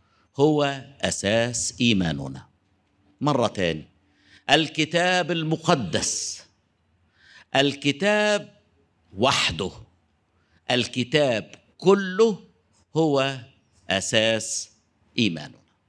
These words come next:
عشان كده ما أروع إن احنا نبني على هذه الكلمة. ناموس الرب كامل،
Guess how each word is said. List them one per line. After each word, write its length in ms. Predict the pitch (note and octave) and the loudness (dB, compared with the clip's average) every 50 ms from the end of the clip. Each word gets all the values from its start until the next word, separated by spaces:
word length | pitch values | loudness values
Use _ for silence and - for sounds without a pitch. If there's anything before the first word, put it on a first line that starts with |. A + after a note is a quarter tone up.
| _ _ _ _ - | _ _ _ _ -4
عشان 200 | B2 - E3 E3 | -2 -2 0 0
كده 380 | - G3 E3+ D#3 D#3+ C#3 - - _ - | 0 0 2 2 2 0 0 -8 _ -4
ما 260 | C3 D3 D#3 A#2+ C#3+ | -2 0 0 2 2
أروع 400 | C#3 A#2 A2+ G#2+ G2+ E2+ D2+ D2 - _ _ _ _ _ _ _ - - G2+ | 2 2 2 0 0 0 0 -2 -6 _ _ _ _ _ _ _ -12 -6 -2
إن 140 | A2+ A#2 C3 | 0 0 0
احنا 240 | A#2 - A2 A2 | 0 -2 -2 -2
نبني 480 | G#2 A2 C#3+ F#3+ D#3+ D3 D3 D3 D#3+ C#3+ | 0 2 2 2 0 -2 -4 -2 -2 0
على 260 | F#2+ D2+ F2 F2+ F#2+ | 0 0 0 0 0
هذه 400 | F#2+ D#2+ F2+ G2+ G2+ - F2 E2 | 0 0 0 -2 -2 -2 -4 -8
الكلمة. 360 | - - - D#2 D2+ D2+ - - | -8 -6 -6 -6 -6 -6 -8 -4
ناموس 500 | D3+ F3 G3 G#3+ B3+ C#4+ C4 - - F3+ | 0 2 2 2 0 -2 -4 -2 0 -2
الرب 420 | E3 C#3+ D3+ E3 D3+ B2 G#2 A#2 | -2 0 0 -2 -2 -2 -4 -6
كامل، 920 | B2 - - - B2 A#2 A2+ A2 G#2 G#2 A2+ A#2 G#2+ G#2 G#2 F#2+ F2+ E2 D2+ | -6 -4 -2 -2 0 0 0 0 0 0 0 0 2 2 2 0 0 -4 -8